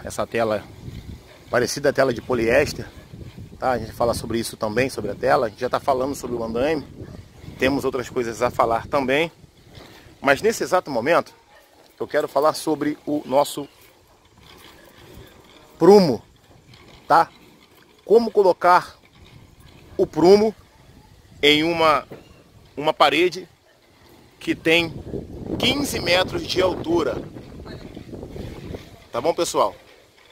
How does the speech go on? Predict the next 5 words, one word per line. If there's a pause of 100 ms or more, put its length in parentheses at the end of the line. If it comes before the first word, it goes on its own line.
(320)
Essa
mesma
forma (1040)
de
colocar